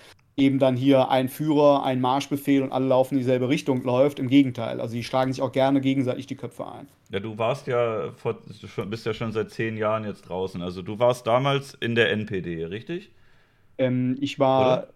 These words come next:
Speaker 1: ich war, in meiner Jugendzeit habe ich angefangen, also noch mal kurz einen Exkurs zu machen. Ich bin neunzehnhundertsechsundneunzig, siebenundneunzig zur Szene gekommen. Und das
Speaker 2: Wie
Speaker 1: war
Speaker 2: alt warst
Speaker 1: grad
Speaker 2: du da ungefähr?
Speaker 1: Da war ich dreizehn. Mit dreizehn Jahren bin
Speaker 2: Dreizehn.
Speaker 1: ich, ja, mit dreizehn, genau, in die Szene eingestiegen. Und das war gerade so eine Phase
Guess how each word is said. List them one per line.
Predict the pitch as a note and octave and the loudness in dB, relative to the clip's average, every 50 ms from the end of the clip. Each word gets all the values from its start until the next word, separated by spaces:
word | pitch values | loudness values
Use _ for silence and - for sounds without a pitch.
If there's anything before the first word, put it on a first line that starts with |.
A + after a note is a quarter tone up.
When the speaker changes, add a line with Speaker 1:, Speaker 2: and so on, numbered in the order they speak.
| _ _ _ _ _ _ _ _ _ _ - | _ _ _ _ _ _ _ _ _ _ -10
Speaker 1:
ich | - C3+ - - - | -8 -8 -6 -2 2
war, | C3+ C3 C3+ B2+ - | 2 4 4 2 2
in | C#3+ C3+ | 0 2
meiner | C#3 C3+ B2+ B2+ | 2 2 2 2
Jugendzeit | B2+ C3 F#3 A#3+ C#4 A3+ - - F#3+ F#3 E3+ | 0 0 -2 -2 -4 -4 0 0 0 2 2
habe | E3+ D3 | 0 -2
ich | C#3 - - | -2 -2 -2
angefangen, | F#3 A3 G#3+ D#3 - - C#3+ D3+ D#3+ E3 D#3+ | -2 0 -2 -2 0 2 2 2 0 0 0
also | D#3 C#3 C#3+ C#3 C3+ - - - - - | 2 4 4 4 2 0 -6 -12 -4 0
noch | C#3 C#3 | 2 2
mal | D3 C#3 | 2 2
kurz | - D#3 D3 - - | 2 0 0 0 0
einen | D3 C#3+ | -2 -2
Exkurs | D3 - - - D3+ D#3+ D#3+ - | -4 -6 -4 0 0 0 0 0
zu | - E3 | -2 -2
machen. | D#3+ D#3+ D3+ - D3+ C#3 | 0 0 0 0 -2 -6
Ich | C3 B2 - | -6 -6 -4
bin | - C#3+ C#3 C#3 | 0 0 2 2
neunzehnhundertsechsundneunzig, | C3+ C3+ C#3+ C#3+ - D3 B2+ A#2+ D3+ D#3 - - E3 D3 D3 C#3+ D3 D3 C#3+ C#3+ A#2+ | 4 2 2 2 0 0 0 2 0 0 0 -2 0 2 4 4 4 2 0 -2 -2
siebenundneunzig | A2+ C3+ D#3+ E3 E3+ E3+ F3 F3 F3 F3+ E3+ | -2 -4 -4 -4 -2 -2 -2 -2 -4 -6 -8
zur | - E3+ | -6 -6
Szene | - - E3 E3 E3 E3+ E3+ | -4 -2 -2 -2 -2 -2 -4
gekommen. | E3+ D#3+ - E3+ E3 E3+ F3 F3+ - - - - - - _ _ _ _ _ - | -6 -2 2 2 2 2 2 -2 -6 -12 -20 -20 -20 -20 _ _ _ _ _ 2
Und | C#3 C3 C3+ C3+ C3+ C3+ | 4 4 6 6 4 4
das | C#3+ C3+ | 4 4
Speaker 2:
Wie | B2 | 6
Speaker 1:
war | G#2+ C#3+ | 6 6
Speaker 2:
alt | C3+ B2 | 4 4
warst | - - C3+ | 2 4 4
Speaker 1:
grad | D3+ E3 | 4 4
Speaker 2:
du | E3+ | 4
da | D#3+ E3+ | 2 0
ungefähr? | D#3 D#3+ E3+ E3+ E3 - E3 E3+ F#3+ G3 - - - - - _ _ _ _ _ - | -2 -2 -4 -4 -4 -4 -4 -6 -6 -8 -12 -20 -20 -20 -20 _ _ _ _ _ -6
Speaker 1:
Da | D3 D3 | -2 0
war | F3+ F3+ | 0 0
ich | D#3 | 0
dreizehn. | - B2+ B2+ A#2+ A#2+ - C3+ - - | 0 -2 -4 -4 -4 -8 -12 -14 -12
Mit | B2+ B2 - | -12 -6 -2
dreizehn | C3 C3+ C3+ - C#3+ C3 | 0 0 0 0 0 0
Jahren | B2+ B2+ C#3 C#3 C3+ | 4 6 6 6 6
bin | C#3 C3+ | 4 2
Speaker 2:
Dreizehn. | C3+ C3 - | 0 0 0
Speaker 1:
ich, | B2 - - _ _ _ | -2 -4 -8 _ _ _
ja, | B2+ B2 - - _ _ _ | -14 -14 -14 -16 _ _ _
mit | - B2+ - | -20 -16 -14
dreizehn, | B2 - - - - C3+ B2+ | -12 -12 -12 -12 -12 -12 -12
genau, | B2+ B2+ C3 - | -10 -10 -10 -12
in | B2+ | -12
die | B2 | -12
Szene | - - C3+ B2+ A#2+ | -6 -4 -2 -2 -2
eingestiegen. | - - C3+ D#3+ E3 - - - F3 E3 D3+ | -2 -2 -2 -4 -4 -6 -6 -6 -6 -4 -2
Und | C#3 | 0
das | C#3+ C3+ - - | 0 0 2 0
war | C3+ | 0
gerade | A#2 B2+ C3 D3 E3 E3+ D#3 | 2 2 2 2 2 2 0
so | D#3+ | -2
eine | E3 D#3+ C#3 | -2 -2 -2
Phase | - - C#3+ C#3+ D#3+ E3 D3+ D#3 D#3+ D3+ | -2 0 0 2 2 2 4 4 4 4